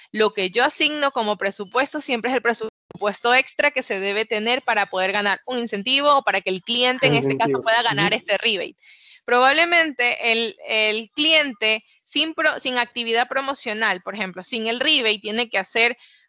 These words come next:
Speaker 1: no sé, ocho mil dólares. Pero si quiere participar en el rebate, mi objetivo son diez mil dólares. Ese delta, esos dos mil dólares extra, es el presupuesto que va a tener que hacer el, en este caso,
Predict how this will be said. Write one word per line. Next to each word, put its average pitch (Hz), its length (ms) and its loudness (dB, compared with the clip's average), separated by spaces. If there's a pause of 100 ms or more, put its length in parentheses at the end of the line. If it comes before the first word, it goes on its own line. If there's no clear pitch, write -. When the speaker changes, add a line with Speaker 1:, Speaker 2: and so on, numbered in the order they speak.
(120)
Speaker 1:
no 226 140 -4
sé, - 180 -4
ocho 233 300 -2
mil 254 200 0
dólares. 185 540 0 (100)
Pero 220 200 0
si 214 120 -12
quiere 269 200 0
participar 254 560 -2
en 247 120 -4
el 262 120 -2
rebate, 262 320 0
mi 202 180 -2
objetivo 220 560 -2
son 247 460 0
diez 220 180 0
mil 214 220 0
dólares. 208 480 0
Ese 262 280 2
delta, 233 420 0
esos 247 260 -4
dos 208 160 -4
mil 233 200 -4
dólares 254 420 0
extra, - 440 -4 (300)
es - 100 0
el 254 100 -2
presupuesto 233 680 -2
que 208 140 -4
va 175 80 0
a 190 40 -2
tener 202 360 -4
que 226 120 -2
hacer 208 260 -2
el, 214 180 -2 (200)
en 190 240 -2
este 208 240 -4
caso, 208 440 0